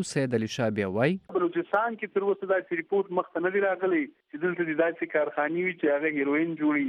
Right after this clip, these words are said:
Speaker 2: یا چرس جوړوي.
Speaker 1: یو ان ډي او سی وایي کال دوه زره نهم کې د څلور نیم سوه میلیون ډالرو هیروین له افغانستان څخه د ایران او پاکستان له لارې لېږدول سوي وو.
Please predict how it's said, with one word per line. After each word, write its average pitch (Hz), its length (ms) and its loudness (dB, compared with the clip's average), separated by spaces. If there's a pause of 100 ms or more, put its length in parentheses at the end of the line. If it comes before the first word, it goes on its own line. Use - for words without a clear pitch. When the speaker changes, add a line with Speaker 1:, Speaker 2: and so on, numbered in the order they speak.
Speaker 2:
یا 123 40 2 (120)
چرس 160 240 0
جوړوي. 147 340 2 (240)
Speaker 1:
یو 156 100 2 (120)
ان 151 100 2
ډي 139 220 -2
او 131 40 4 (100)
سی 208 120 0
وایي 196 220 2 (100)
کال 156 240 2
دوه 135 140 -2
زره 135 100 2 (140)
نهم 151 360 2
کې 185 640 -6
د 135 220 4
څلور 135 320 2
نیم 202 180 4
سوه 220 300 2
میلیون 139 340 2
ډالرو 117 400 2
هیروین 131 440 2
له 175 120 0
افغانستان 151 560 -2
څخه 143 320 -4
د - 160 -2
ایران 143 320 0 (120)
او 143 40 2 (160)
پاکستان 151 480 -2
له 113 140 2
لارې 143 240 0
لېږدول 110 400 -2
سوي 104 240 -2
وو. 87 80 -12